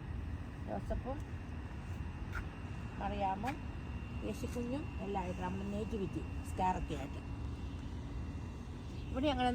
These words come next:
നാട്ടിലെ പോലെ വീടിൻ്റെ ഫ്രണ്ട് സ്റ്റാർ ഇടുന്ന അങ്ങനത്തെ പരിപാടിയൊന്നുമില്ല. എല്ലാവരും ഇങ്ങനെ വീട് ഡെക്കറേറ്റ് ചെയ്യും, പിന്നെ സ്റ്റാർ ഇട്ടാലും എല്ലാവരും അകത്തേ എടുത്തുള്ളൂ. സ്റ്റാർ ഇവിടെ അത്ര അങ്ങോട്ട് കാര്യമായിട്ടില്ല. ഡെക്കറേഷൻ ഇങ്ങനെ ലൈറ്റ് കൊടുക്കുന്നതാണ് ഇവിടുത്തെ മെയിൻ സംഭവം എന്ന് പറയുന്നത്. പിന്നെ നമ്മുടെ നേറ്റിവിറ്റിയുടെ അടുത്ത്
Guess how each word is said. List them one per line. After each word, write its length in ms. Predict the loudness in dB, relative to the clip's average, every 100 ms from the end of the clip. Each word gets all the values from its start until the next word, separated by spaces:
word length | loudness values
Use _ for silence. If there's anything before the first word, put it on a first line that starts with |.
| 6
നാട്ടിലെ 320 | 4 4 4 6
പോലെ 160 | 6 6
വീടിൻ്റെ 280 | 2 2 4
ഫ്രണ്ട് 240 | 4 4 2 2
സ്റ്റാർ 280 | 6 6 6
ഇടുന്ന 220 | 4 4 4
അങ്ങനത്തെ 280 | 4 4 4 4
പരിപാടിയൊന്നുമില്ല. 640 | 6 6 6 4 2 0 2
എല്ലാവരും 240 | 6 6 6
ഇങ്ങനെ 160 | 4 4
വീട് 180 | 2 4
ഡെക്കറേറ്റ് 420 | 4 4 4 6 4
ചെയ്യും, 220 | 4 4 0 0 4
പിന്നെ 160 | 6 8
സ്റ്റാർ 280 | 10 12 12 12
ഇട്ടാലും 280 | 8 8 10
എല്ലാവരും 240 | 10 10 10
അകത്തേ 260 | 8 8 6
എടുത്തുള്ളൂ. 360 | 6 2 0 -4 -6 -6 -4 0
സ്റ്റാർ 300 | 6 8 8 10
ഇവിടെ 140 | 10 10
അത്ര 200 | 10 8
അങ്ങോട്ട് 220 | 10 8 10
കാര്യമായിട്ടില്ല. 480 | 10 10 8 6 2 4
ഡെക്കറേഷൻ 460 | 2 6 8 8 12 12
ഇങ്ങനെ 180 | 12 8 6
ലൈറ്റ് 220 | 8 6
കൊടുക്കുന്നതാണ് 420 | 6 6 6 6 4
ഇവിടുത്തെ 220 | 2 4 4
മെയിൻ 200 | 4 2 2
സംഭവം 300 | 2 4 2 2
എന്ന് 100 | 0
പറയുന്നത്. 300 | 0 -2 -4 -4 -6 -4 -4 -4 -2 -2 -4 -4 -2
പിന്നെ 140 | 2
നമ്മുടെ 220 | 2 2 0
നേറ്റിവിറ്റിയുടെ 540 | 0 0 -2 -2 0 2
അടുത്ത് 240 | 2 0